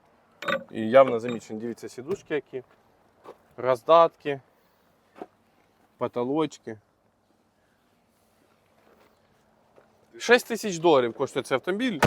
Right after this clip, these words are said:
два і сім. Їде класно, ну реально. В-, один єдиний власник салону рідного пробіга сто двадцять п'ять тисяч кілометрів. Їде дуже хорошо. Е, я на ньому проїхався. Не, ну, така машина теж для емоцій, для рибалки. От, е, купа чистотою, у кого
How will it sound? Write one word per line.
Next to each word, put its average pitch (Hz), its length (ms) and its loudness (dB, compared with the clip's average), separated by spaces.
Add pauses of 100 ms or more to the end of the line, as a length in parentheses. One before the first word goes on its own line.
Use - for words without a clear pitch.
(160)
два 165 200 6
і 185 80 4
сім. 113 280 -8
Їде 196 200 0
класно, 123 400 0
ну 170 140 -2
реально. 117 360 0 (880)
В-, 117 240 -10
один 151 420 4
єдиний 151 400 2
власник 160 360 4
салону 160 380 0
рідного 156 300 -2
пробіга 160 360 -2
сто - 140 -6
двадцять 156 280 -2
п'ять 160 140 -2
тисяч 139 300 -10
кілометрів. 101 560 -6 (220)
Їде 165 240 2
дуже 110 280 -6
хорошо. 104 460 -8 (440)
Е, 131 100 2
я 175 100 6
на 196 60 4
ньому 180 180 0
проїхався. 151 880 2 (460)
Не, 160 180 0
ну, 208 120 -2
така 180 340 6
машина 170 340 0
теж 147 240 -2
для 147 120 0
емоцій, 180 400 -2
для 139 180 2
рибалки. 160 460 2
От, 131 140 0 (480)
е, 131 140 0
купа 160 300 -2
чистотою, 156 580 -2
у 117 40 -6
кого 123 560 4